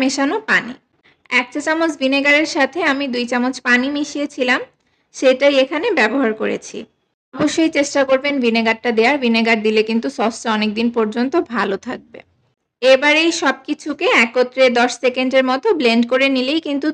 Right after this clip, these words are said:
তৈরি হয়ে যাবে মজাদার রেস্টুরেন্ট স্টাইলের সিক্রেট সস।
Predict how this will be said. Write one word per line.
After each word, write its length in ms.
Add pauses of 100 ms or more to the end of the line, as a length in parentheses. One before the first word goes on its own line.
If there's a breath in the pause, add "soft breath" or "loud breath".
তৈরি 300
হয়ে 200
যাবে 160 (140)
মজাদার 520
রেস্টুরেন্ট 460
স্টাইলের 400 (360)
সিক্রেট 380 (120)
সস। 220